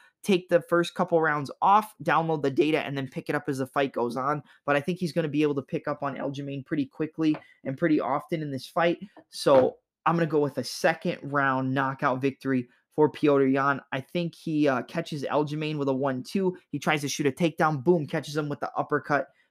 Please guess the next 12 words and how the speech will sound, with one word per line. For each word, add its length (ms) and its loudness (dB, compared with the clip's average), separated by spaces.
drops 320 -2
him, 200 -4
and 140 -6
knocks 300 -4
him 120 -4
out. 220 -4
So 380 2
a 140 0
second 640 -2
round 380 2
knockout 580 0
victory 680 -2